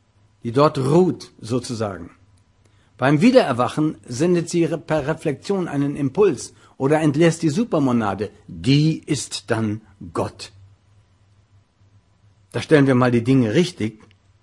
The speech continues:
Und da ist es ein bisschen leichtsinnig hier zu sagen, mehr oder weniger erfolgreich schaffen, mit Gott eins zu werden.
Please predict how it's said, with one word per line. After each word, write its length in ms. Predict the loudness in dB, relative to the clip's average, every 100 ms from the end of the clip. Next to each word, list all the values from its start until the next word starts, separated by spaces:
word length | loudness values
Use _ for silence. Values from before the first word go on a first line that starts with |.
| _ _ _ _ _ _
Und 340 | 6 6 4 -8 -20 -20 _ -2
da 100 | -2
ist 280 | -2 -6
es 280 | -4 -4 -8 _ _ _ _ _
ein 100 | -10
bisschen 260 | -8 2 4
leichtsinnig 720 | 6 4 0 -4 -6 -6 -8
hier 200 | -12 -12
zu 160 | -10
sagen, 800 | -10 -10 -12 -10 -8 -6 -6 -12 _ _ _ _ _ _ _ _ -4
mehr 440 | 2 6 8 6
oder 240 | 4 4
weniger 380 | 4 4 4 2
erfolgreich 720 | -2 -2 2 2 0 -4 -4
schaffen, 600 | -2 -4 -4 -2 -2 -2 -6 _
mit 240 | 0 0 2
Gott 220 | 0 2
eins 320 | 2 2 2
zu 160 | -4 -2
werden. 380 | -4 -6 -14